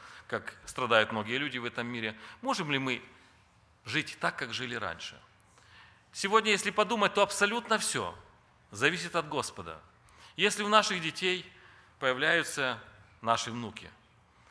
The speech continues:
насколько мы можем гарантировать, что они будут здоровы, или разумны,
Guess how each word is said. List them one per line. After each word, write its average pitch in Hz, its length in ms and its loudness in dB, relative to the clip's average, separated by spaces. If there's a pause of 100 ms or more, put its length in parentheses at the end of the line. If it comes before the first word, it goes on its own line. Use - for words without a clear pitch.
(160)
насколько - 380 2
мы 208 120 0
можем 190 300 -2
гарантировать, 160 560 -2
что 135 200 -4
они 135 180 -4
будут 123 260 -12
здоровы, 107 580 -8 (840)
или 131 140 -8
разумны, 113 720 -8